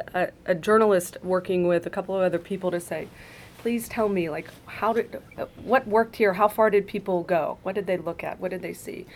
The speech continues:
You can do the same thing with time spent metrics, obviously on text stories. We had, uh, we started our morning news meeting. We have an eight A M digital meeting every morning, and we started our morning news meeting with one of our assignment editors on our digital news desk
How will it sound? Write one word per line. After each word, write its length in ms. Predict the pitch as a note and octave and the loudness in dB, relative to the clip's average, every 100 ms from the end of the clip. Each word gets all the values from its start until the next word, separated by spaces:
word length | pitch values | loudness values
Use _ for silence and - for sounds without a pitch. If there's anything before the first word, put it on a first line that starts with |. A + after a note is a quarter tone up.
| - | -10
You 80 | - | -6
can 100 | G3+ | -2
do 80 | G#3+ | 2
the 100 | G#3+ | 2
same 260 | G#3 G#3+ G#3 | 2 2 4
thing 240 | G#3 G3 | 4 2
with 180 | F#3 F#3 | 2 -2
time 260 | - G3+ F#3+ | -4 -2 -2
spent 400 | - G3 F3+ - - - - - | -4 -2 -2 -6 -18 -20 -16 0
metrics, 520 | F#3+ F3+ F#3 F3+ - | 0 2 0 -4 -4
obviously 500 | - E3+ E3+ F#3+ F3+ | -6 -4 -6 -4 -2
on 240 | E3+ E3 E3+ - | -2 -6 -12 -8
text 500 | F3 D#3+ - - - | -6 -6 -10 -16 -14
stories. 580 | - - E3 D#3 D#3 | -8 -4 -4 -4 -4
We 140 | F3+ F3+ | -2 0
had, 320 | F#3 F3+ E3+ - - - - | 4 4 2 -4 -20 -20 -10
uh, 400 | - F3 E3+ E3 D#3 D#3+ - | -2 0 2 0 -4 -8 -8
we 80 | F3+ | 2
started 340 | G#3+ G#3 G3 | 8 8 8
our 80 | F3+ | 6
morning 300 | F3+ F#3 F3+ | 6 6 6
news 240 | F3+ F#3 | 4 4
meeting. 220 | F#3 E3 | 2 0
We 80 | E3 | -2
have 140 | E3+ D#3+ | -4 -4
an 80 | |
eight 200 | D#3+ F#3 | -2 0
A 160 | F3+ E3+ | 2 0
M 260 | E3 E3 D#3+ - - | 0 -4 -8 -16 -4
digital 300 | F#3 F#3 F3+ | -4 0 2
meeting 460 | E3+ E3+ E3+ E3 - - | 2 2 0 -2 -8 0
every 220 | G3 F3+ | 2 2
morning, 420 | F3 E3+ E3+ E3 | 2 0 0 -4
and 100 | E3 | -4
we 80 | E3+ | -6
started 320 | - G3+ F3+ | 0 2 4
our 60 | E3+ | 2
morning 260 | F3 F3 E3 | 0 0 0
news 220 | E3+ E3+ | -2 -2
meeting 220 | E3+ E3+ | -2 -2
with 180 | E3 - - - - - | -4 -8 -16 -20 -20 -4
one 120 | G#3 | 2
of 80 | G#3 | 4
our 120 | G3 | 6
assignment 420 | F3+ A3+ A3 A3 G3+ | 4 4 6 6 6
editors 400 | F#3 F3+ E3+ F3 | 6 4 0 -2
on 100 | E3 | -2
our 100 | E3 | -2
digital 380 | F#3 F3+ E3+ | -4 -4 -4
news 280 | D#3+ F3+ G3 | -2 -2 -2
desk 420 | - D3+ C#3+ - | -4 -6 -6 -14